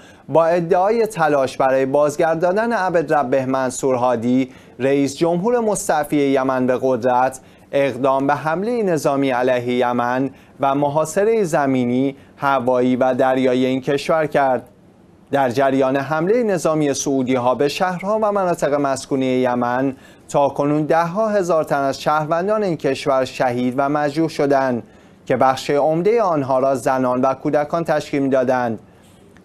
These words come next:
تجاوز نظامی عربستان به یمن با آواره شدن میلیون‌ها یمنی، به بار آمدن خرابی برای زیرساخت‌های این کشور، گسترش قحطی،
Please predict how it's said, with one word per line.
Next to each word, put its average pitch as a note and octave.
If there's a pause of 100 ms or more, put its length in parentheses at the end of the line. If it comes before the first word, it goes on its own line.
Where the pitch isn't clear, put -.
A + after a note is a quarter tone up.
(140)
تجاوز B2+
نظامی C#3
عربستان D3+
به C3
یمن B2+ (320)
با C#3+
آواره D#3+
شدن A3
میلیون‌ها D#3
یمنی، C3 (260)
به C#3
بار C#3+
آمدن C3+
خرابی C3
برای C3
زیرساخت‌های D#3+
این E3+
کشور، C3 (300)
گسترش F#3+
قحطی، C#3